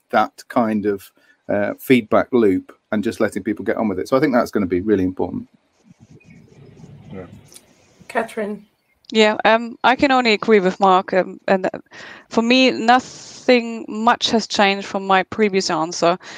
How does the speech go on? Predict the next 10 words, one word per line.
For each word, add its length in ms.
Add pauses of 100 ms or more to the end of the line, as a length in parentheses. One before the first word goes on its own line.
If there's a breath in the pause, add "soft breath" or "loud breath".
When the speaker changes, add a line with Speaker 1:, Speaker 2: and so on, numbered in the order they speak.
(120)
Speaker 4:
'cause 180
it 80
is 160
all 160
about 340
trusting 800 (380 loud breath)
your 180
Speaker 3:
Mm. 60
Speaker 4:
employees. 640
Um, 380